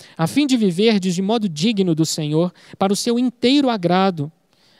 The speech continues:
A vontade do Senhor é que nós vivamos para Ele. Ele tem ciúme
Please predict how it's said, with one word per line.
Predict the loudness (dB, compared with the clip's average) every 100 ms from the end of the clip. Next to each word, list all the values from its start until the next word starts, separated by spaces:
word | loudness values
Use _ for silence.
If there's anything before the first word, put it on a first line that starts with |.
| -12
A |
vontade | -8 -4 -2 -4 -4
do | -10
Senhor | -8 -6 -6
é |
que | -6
nós | -8 -8
vivamos | -8 -10 -10 -12
para | -10 -8
Ele. | -8 -10 -14 -12
Ele | -12
tem | -10 -10
ciúme | -10 -6 -4 -4 -4